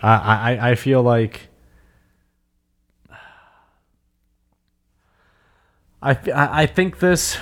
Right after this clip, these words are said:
'cause you're the one who put it in my head about how the, how it's a fight of the U F C not becoming the W W E of entertainment,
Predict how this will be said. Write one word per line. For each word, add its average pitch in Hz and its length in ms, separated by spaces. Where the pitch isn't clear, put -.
'cause 127 260
you're 143 280
the 139 80
one 135 180
who 127 80
put 127 220
it - 20
in 127 100
my 113 140
head 113 420
about 113 260
how 110 160
the, 107 340
how 110 380
it's 117 220
a 113 60
fight - 460
of 117 340
the 123 80
U 117 220
F 110 80
C 113 340
not 101 300
becoming 101 460
the 95 80
W 92 300
W 92 380
E 104 200
of 95 120
entertainment, 90 500